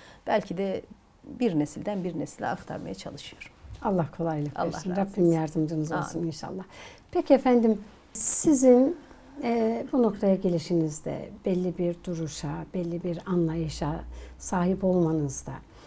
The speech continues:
Speaker 2: ya da var olan anlayışı pekiştirmenizde ya da bazı şeyleri değiştirmenizde etken olan sözler, davranışlar, hayat mektebinde okuduklarınız, olaylardan derledikleriniz,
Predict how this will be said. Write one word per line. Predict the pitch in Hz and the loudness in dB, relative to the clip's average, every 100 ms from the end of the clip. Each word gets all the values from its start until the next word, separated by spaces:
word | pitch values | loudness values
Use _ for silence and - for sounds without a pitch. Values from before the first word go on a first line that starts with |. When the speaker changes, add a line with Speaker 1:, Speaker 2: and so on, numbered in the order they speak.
| - - | -12 -2
Speaker 2:
ya | 185 | 2
da | 185 | 4
var | 196 202 | 4 4
olan | 208 202 202 | 4 2 2
anlayışı | 190 196 185 175 190 - | 2 2 2 0 -4 -4
pekiştirmenizde | 180 - - 185 170 165 165 147 | -6 -6 -4 2 4 6 2 0
ya | 160 165 | 0 0
da | 185 | 0
bazı | 190 190 190 | 2 2 0
şeyleri | 196 185 180 170 | 0 2 2 2
değiştirmenizde | 180 170 - - 165 160 156 - 151 - - - - 277 | 2 2 -2 -2 0 2 -2 -4 -8 -10 -20 -20 -4 0
etken | 262 - 277 233 | 0 2 4 4
olan | 190 151 143 151 | 4 0 -4 -6
sözler, | - 190 180 165 143 123 - | 0 2 2 0 -6 -6 -2
davranışlar, | 170 170 156 147 - 143 139 - - - - | -2 0 -2 -4 -6 -12 -12 -16 -20 -20 -2
hayat | 220 247 254 | 6 6 6
mektebinde | 240 202 196 175 160 160 160 165 | 4 4 2 2 2 2 -2 -6
okuduklarınız, | - 196 190 - 170 151 151 147 - | -4 -4 -4 -4 -4 -2 -4 -8 -6
olaylardan | 220 196 180 175 170 165 170 170 | 2 6 6 4 2 0 0 2
derledikleriniz, | 165 160 165 160 151 170 151 143 131 | 0 0 -2 -6 -8 -4 -2 -4 -6